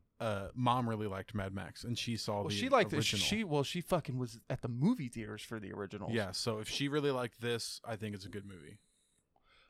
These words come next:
Speaker 2: I don't understand the concept. Is
Speaker 1: Watch
Speaker 2: it,
Speaker 1: it.
Speaker 2: like, the world run down? Okay, do I have to watch the other ones to understand this?
Speaker 1: Nope.
Speaker 2: Hmm. Okay. Ooh. Uh, you knew I was gonna say something.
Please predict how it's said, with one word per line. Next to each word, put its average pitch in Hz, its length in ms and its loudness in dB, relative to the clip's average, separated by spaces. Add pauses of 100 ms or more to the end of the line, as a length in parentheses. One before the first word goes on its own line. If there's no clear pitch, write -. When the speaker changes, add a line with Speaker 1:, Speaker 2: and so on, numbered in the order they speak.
(140)
Speaker 2:
I 156 80 4
don't 190 120 4
understand 160 380 0
the 123 40 -2
concept. 127 600 0 (720)
Is 160 100 6
Speaker 1:
Watch 139 60 4
Speaker 2:
it, 165 60 8
Speaker 1:
it. 135 40 6
Speaker 2:
like, 147 200 6
the 147 100 6
world 127 440 4
run 127 280 6
down? 120 280 4
Okay, 151 280 2
do 135 120 -2
I 127 80 4
have 135 220 2
to 139 60 -6
watch 131 180 4
the 127 120 2
other 120 120 4
ones 127 200 4
to 127 60 4
understand 123 380 2
this? 131 140 2
Speaker 1:
Nope. 113 100 -4 (560)
Speaker 2:
Hmm. 87 140 -8 (440)
Okay. - 200 -14 (840)
Ooh. 117 260 -4 (1120)
Uh, - 40 -4
you 139 200 2
knew 123 220 4
I - 40 4
was 120 80 0
gonna 113 120 -6
say 117 180 -2
something. 113 380 -6